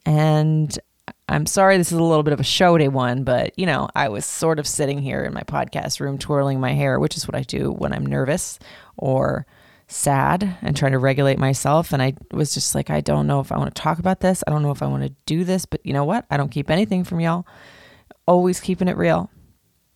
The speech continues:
I don't consider this one a setback. I consider this the universe telling me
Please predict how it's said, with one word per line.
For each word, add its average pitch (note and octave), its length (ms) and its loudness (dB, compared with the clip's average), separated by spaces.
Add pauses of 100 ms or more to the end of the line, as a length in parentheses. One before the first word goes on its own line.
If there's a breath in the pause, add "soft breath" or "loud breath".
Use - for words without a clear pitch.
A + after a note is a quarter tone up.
(1500)
I D3+ 140 4
don't D3 140 2
consider D3+ 360 0
this C#3 180 0
one C3 100 -4
a C#3 40 -2
setback. - 720 -8 (1600)
I C#3+ 40 0
consider D3 440 4
this C3+ 420 0
the D#3 140 -2
universe C#3 520 0
telling C#3 400 0
me C3+ 320 -2